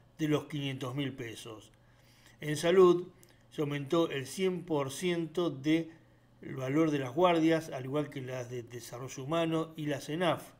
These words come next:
Para todos los trabajadores se otorgarán aumentos de entre cien mil y ciento cuarenta mil pesos, de acuerdo a la antigüedad y categoría, y se blanqueó como sumas remunerativa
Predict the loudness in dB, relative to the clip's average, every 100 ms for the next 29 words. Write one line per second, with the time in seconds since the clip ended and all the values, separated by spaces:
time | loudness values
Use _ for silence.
0 | _ _ _ _ -20 -20 _ 4 6 6
1 | 6 4 4 4 4 4 4 2 2 -2
2 | -6 -2 0 0 0 0 -2 -2 -4 -6
3 | -6 -6 -8 -12 -6 -6 -4 -2 -2 -2
4 | -6 -18 _ -10 -8 -2 -2 -2 -2 -4
5 | -6 -6 -4 -4 4 4 4 -2 -4 -10
6 | -20 -20 _ _ 0 2 4 2 4 2
7 | 2 0 -2 -6 -6 0 2 2 0 -4
8 | -4 -2 0 2 0 -2 -8 -20 -20 -20
9 | -12 -6 0 2 2 0 4 6 6 4
10 | -6 -20 _ _ _ -2 -2 -2 0 2
11 | 2 -2 -10 -2 0 0 0 0 -2 -4
12 | -10 -10 -14